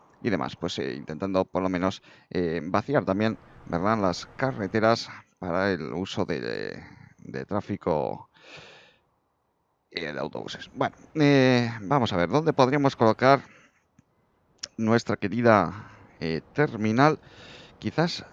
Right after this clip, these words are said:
eh, sería buena idea ponerla aquí. Deberíamos de poner cerca de alguna parada de autobuses que tengamos. Aquí tenemos una, por ejemplo, para que usen como intercambiador, que no, no quedaría nada mal.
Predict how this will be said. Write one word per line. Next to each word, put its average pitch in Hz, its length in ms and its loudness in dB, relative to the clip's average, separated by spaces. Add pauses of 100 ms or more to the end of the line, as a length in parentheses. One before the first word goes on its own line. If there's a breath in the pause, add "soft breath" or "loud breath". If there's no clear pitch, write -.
(120)
eh, 78 320 -8
sería - 280 -6
buena 107 320 0
idea 101 320 0
ponerla 85 460 -2
aquí. - 260 -4 (520 loud breath)
Deberíamos 143 360 0
de 160 60 2
poner 131 280 4 (280)
cerca 123 260 0
de 113 100 4
alguna 104 340 4
parada 107 340 4
de 101 60 6
autobuses 110 480 2
que - 100 -6
tengamos. 101 560 0 (200)
Aquí - 180 -12
tenemos 78 520 -6
una, 87 200 -2
por 101 120 0
ejemplo, 104 240 -6
para 131 220 -2
que 110 180 2
usen 107 360 0 (360 loud breath)
como 98 160 -2
intercambiador, 92 640 2 (640)
que 95 100 -2
no, 104 260 0
no 117 180 -2
quedaría 110 460 2
nada 107 260 2
mal. 98 240 2